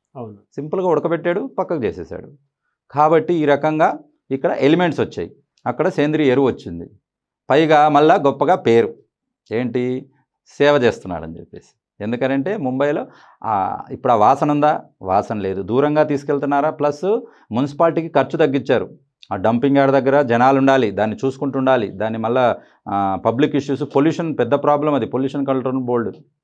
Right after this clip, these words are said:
Speaker 2: చూసుకోవాలి. ఇవన్నీ పని తగ్గిపోయింది కాబట్టి ఇక్కడ ముంబై మున్సిపాలిటీ వాళ్ళు హ్యాపీ,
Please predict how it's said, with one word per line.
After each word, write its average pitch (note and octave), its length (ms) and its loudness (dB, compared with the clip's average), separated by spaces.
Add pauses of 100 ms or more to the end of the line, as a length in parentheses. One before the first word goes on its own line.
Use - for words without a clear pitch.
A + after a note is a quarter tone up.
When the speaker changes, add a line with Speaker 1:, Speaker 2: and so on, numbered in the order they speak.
Speaker 2:
చూసుకోవాలి. G2+ 400 -4 (440)
ఇవన్నీ D#3+ 420 0
పని E3+ 200 0
తగ్గిపోయింది D3+ 500 2
కాబట్టి C#3+ 340 2
ఇక్కడ D#3+ 180 -2
ముంబై C#3+ 340 0
మున్సిపాలిటీ C3 460 -4
వాళ్ళు C3 180 0
హ్యాపీ, A2 300 -2